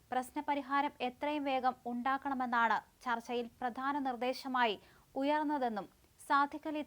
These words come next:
തങ്ങൾ പറഞ്ഞു. സാദിഖ് അലി ശിഹാബ് തങ്ങൾ, പി കെ കുഞ്ഞാലിക്കുട്ടി ഉൾപ്പെടെയുള്ള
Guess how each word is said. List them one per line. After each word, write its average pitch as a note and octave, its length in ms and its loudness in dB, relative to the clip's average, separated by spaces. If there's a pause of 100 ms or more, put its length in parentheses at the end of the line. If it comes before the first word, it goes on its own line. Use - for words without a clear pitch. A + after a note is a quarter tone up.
തങ്ങൾ G#3 200 0 (140)
പറഞ്ഞു. F#3 300 -8 (760)
സാദിഖ് E4+ 460 4
അലി F4 100 2 (100)
ശിഹാബ് D4 420 0
തങ്ങൾ, C#4 200 6 (140)
പി C4+ 100 -2 (100)
കെ C#4+ 100 0 (100)
കുഞ്ഞാലിക്കുട്ടി C4 680 0 (180)
ഉൾപ്പെടെയുള്ള B3 520 0